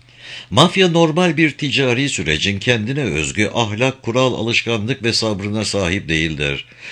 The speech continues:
Onun kestirmeden zengin olma felsefesi normal bir girişimin uzun vadeli planlarına uymaz. Mafya ne normal rekabet koşullarına,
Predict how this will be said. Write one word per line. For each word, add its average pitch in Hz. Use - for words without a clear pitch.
Onun 170
kestirmeden 151
zengin 131
olma 85
felsefesi 82
normal 127
bir 87
girişimin 82
uzun 135
vadeli 131
planlarına 113
uymaz. 76
Mafya 170
ne 160
normal 147
rekabet 120
koşullarına, 82